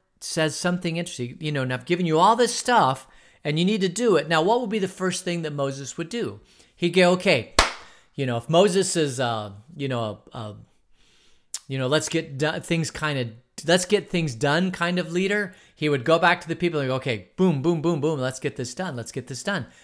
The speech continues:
and work the people overtime to make sure that they get, uh, this done. But God reminds Moses that they're still under the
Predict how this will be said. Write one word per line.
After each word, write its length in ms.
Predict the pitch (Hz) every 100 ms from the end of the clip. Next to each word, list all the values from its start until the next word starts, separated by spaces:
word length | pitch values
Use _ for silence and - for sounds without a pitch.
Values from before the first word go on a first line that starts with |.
| _ _ -
and 240 | 135 127
work 240 | 135 180 180
the 100 | 151
people 380 | 170 156 131
overtime 500 | 147 175 165 143 139
to 80 | 135
make 200 | 123 131
sure 260 | - 147 139
that 180 | 131 120
they 200 | 127 123
get, 400 | 120 127 127 -
uh, 160 | 139
this 300 | 113 120 -
done. 480 | - 123 185 131 98 _ _ _ _ -
But 140 | 120
God 380 | 120 131 156 170
reminds 680 | 135 143 143 165 262 277 127
Moses 580 | 113 104 110 - 117 -
that 180 | 143
they're 120 | - 135
still 420 | - 185 214 214
under 420 | 151 139 135 147
the 300 | 143 127 120